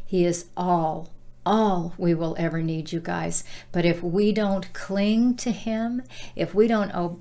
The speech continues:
if we don't obey what he tells us to do, I, I don't know with the things that are coming. I th-, I think people are going to lose their minds. I really do think people are gonna lose their minds. And, uh, the scripture talks about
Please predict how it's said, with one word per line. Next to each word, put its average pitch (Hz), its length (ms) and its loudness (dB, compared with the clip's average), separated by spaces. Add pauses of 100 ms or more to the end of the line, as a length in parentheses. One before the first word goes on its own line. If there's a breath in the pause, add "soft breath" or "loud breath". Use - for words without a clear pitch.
(160)
if 185 200 -2
we 226 120 2
don't 214 180 2
obey 180 380 2
what 190 200 0
he 196 120 -4
tells 190 440 -4
us 185 200 -6
to 190 160 -4
do, 196 420 -4 (1900 soft breath)
I, 196 340 0
I 202 160 2
don't 247 160 4
know 196 300 2
with 190 160 -6
the 196 60 -4
things 208 260 2
that - 80 0
are 196 60 -2
coming. 214 340 0
I 202 220 0
th-, - 200 -8
I 196 120 0
think 208 320 -2
people 214 280 -2
are 208 100 2
going 202 240 -2
to 208 140 -2
lose 196 280 0
their 202 140 0
minds. 196 600 0
I 185 80 -2
really 196 340 0
do 233 220 2
think 180 260 2
people 175 320 2
are 180 80 0
gonna 180 220 0
lose 180 220 -2
their 190 100 -4
minds. 196 480 -2
And, 180 380 -2 (480 loud breath)
uh, 180 260 2
the 175 160 -6
scripture 214 400 -2
talks 196 380 -4
about 185 400 0